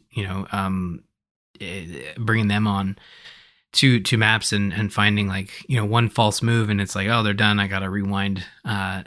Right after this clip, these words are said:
time." But, um, you, you can kind of, like, chip away at the conversation levels, uh, by going into the, I think it's this, the, the arena, and you can pick a character,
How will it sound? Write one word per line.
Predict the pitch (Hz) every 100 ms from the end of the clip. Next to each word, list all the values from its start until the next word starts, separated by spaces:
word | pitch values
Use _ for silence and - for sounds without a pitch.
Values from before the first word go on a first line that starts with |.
| -
time." | - 104 107 101
But, | 95 98 - - _ _ _
um, | 107 104 104 101 - -
you, | 180
you | 165 175
can | 185 214 226
kind | 208 214
of, | 190
like, | 151 135 127 - - _ _ _
chip | - 143 127
away | 117 117 120
at | 120
the | 127
conversation | - 113 110 104 117 107 113
levels, | 110 107 107 104 - - -
uh, | 107 101 98
by | 95 104
going | 104 107 104
into | 101
the, | 98 98 95 90
I | 92
think | 113 120
it's | 117 -
this, | 101 - _
the, | - 101 87 87 101 - _ _ _ _ _ _ _ -
the | 107
arena, | 95 98 131 139 139 143 131 _ _ _ _
and | 107 107
you | 107
can | 107 98
pick | 123 117
a | 107
character, | 113 104 104 107 104 98